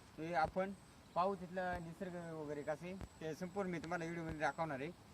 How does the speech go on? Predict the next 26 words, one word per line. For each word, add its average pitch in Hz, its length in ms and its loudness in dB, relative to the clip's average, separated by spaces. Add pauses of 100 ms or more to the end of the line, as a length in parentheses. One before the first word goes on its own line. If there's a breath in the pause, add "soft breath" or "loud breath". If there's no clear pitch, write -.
(480)
चला 180 160 8
मग 151 120 0 (220)
आपण, 196 360 4
अ, 170 400 4
जाऊया 170 400 6 (800)
दौंड्या 165 380 2
डोंगराचा 156 580 4
म्हणजे 165 180 0
वन 165 200 2
देवाचा 156 300 2
धबधबा 147 280 0
बघायला. 147 360 4
खूप 233 200 12
असं 214 480 12
धु-, 196 600 12
धुक्याचं 196 420 12
वातावरण 180 440 12
झालेलं 185 280 12
आहे 190 80 12
आणि 185 120 12
समोर 208 380 12
आहे 202 380 12
तो 180 300 12
दौंड्या 180 360 12
डोंगर, 180 380 12
म्हणजे, 180 480 12